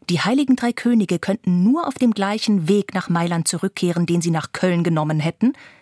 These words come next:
ließ der schlaue Reinald von Dassel das Kölner Stadttor, durch das sie eingezogen waren,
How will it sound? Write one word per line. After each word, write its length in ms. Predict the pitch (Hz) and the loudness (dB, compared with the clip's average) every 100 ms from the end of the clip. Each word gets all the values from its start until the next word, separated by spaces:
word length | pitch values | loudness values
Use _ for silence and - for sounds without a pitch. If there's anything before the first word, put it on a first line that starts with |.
| _ | _
ließ 200 | 226 294 | 2 2
der 140 | - 233 | 2 -2
schlaue 400 | - 247 320 269 | -2 -2 0 0
Reinald 340 | 220 226 220 | 0 0 0
von 160 | - 202 | -2 0
Dassel 380 | 170 - 170 202 | 0 0 -4 -4
das 180 | 196 - | -4 -2
Kölner 260 | 180 160 160 | -2 -2 -2
Stadttor, 560 | - 170 - 151 170 - _ - | -4 -6 -4 -2 -2 -6 _ -6
durch 120 | 180 | -4
das 140 | 165 151 | -2 -2
sie 100 | 151 | 0
eingezogen 540 | 247 208 - 143 143 | 0 0 -2 -4 -2
waren, 240 | 147 175 | -2 -2